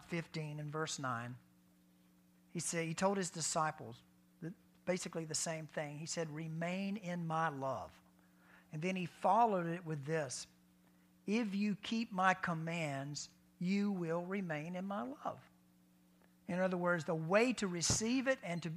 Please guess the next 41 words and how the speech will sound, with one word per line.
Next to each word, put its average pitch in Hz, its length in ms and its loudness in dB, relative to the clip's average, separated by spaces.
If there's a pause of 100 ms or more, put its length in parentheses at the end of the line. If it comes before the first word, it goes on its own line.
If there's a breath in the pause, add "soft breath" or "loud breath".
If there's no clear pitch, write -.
experience 226 720 2
God's 180 400 4
love 170 360 2 (280 loud breath)
is 170 180 0
to 160 140 -4
stay 180 560 2
obedient 175 680 -2
to 170 100 -4
what 165 280 -2
you 180 200 -4
know 165 280 0
he 165 120 -6
has 170 140 -6
called 131 340 -4 (100)
you 143 140 -12
to 131 100 -12
do. 123 240 -12 (1040 soft breath)
These 208 200 4
people 233 360 4
that 190 120 6
had 165 120 2
come 202 180 2
into 190 160 0
the 175 100 -2
church 196 380 0
were 165 180 -6
challenging 185 760 2
Jude, 151 340 -2 (280 loud breath)
pushing 220 360 2
him 175 360 0
and 160 100 -2
saying, 180 400 4
"Look, 175 160 2
people 214 240 2
don't 196 180 4
need 180 200 0
to 175 80 4
obey 165 320 2
what 160 180 -2
this 160 140 -4
says. 233 480 4